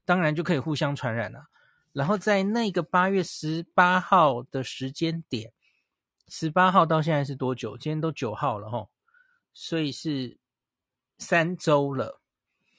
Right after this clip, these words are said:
所以他三周之后，那C T值假如可以降到这个程度，当然是可以啊，没，没说不行嘛，对不对？C T值这种东西，其实就是每个人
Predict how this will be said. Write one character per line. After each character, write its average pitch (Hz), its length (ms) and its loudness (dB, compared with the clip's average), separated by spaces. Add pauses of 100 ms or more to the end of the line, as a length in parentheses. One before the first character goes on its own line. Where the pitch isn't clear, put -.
(460)
所 - 180 -6
以 208 40 0
他 214 120 -2
三 220 380 0
周 190 440 0
之 185 200 -4
后， 139 400 -2 (640)
那 160 340 -2
C 165 240 -4
T 170 180 -2
值 123 220 -8
假 120 200 -4
如 117 200 -4
可 147 160 -6
以 120 120 -6
降 135 260 -6
到 127 180 -2
这 117 160 -10
个 139 120 -6
程 113 260 -6
度， 120 160 -4
当 190 180 0
然 175 200 2
是 165 100 -10
可 143 240 0
以 120 140 -2
啊， 104 180 -4 (320)
没， 156 200 2
没 175 180 2
说 196 120 2
不 190 140 -2
行 110 240 -4
嘛， 107 240 -6
对 139 100 -10
不 127 40 -10
对 117 160 -8 (800)
？C - 200 -2
T 226 140 0
值 170 140 2
这 185 80 2
种 131 180 4
东 147 200 2
西， 156 180 -2
其 135 180 -6
实 131 160 -4
就 147 140 -2
是 120 400 -6 (120)
每 131 160 -2
个 131 120 -2
人 131 400 0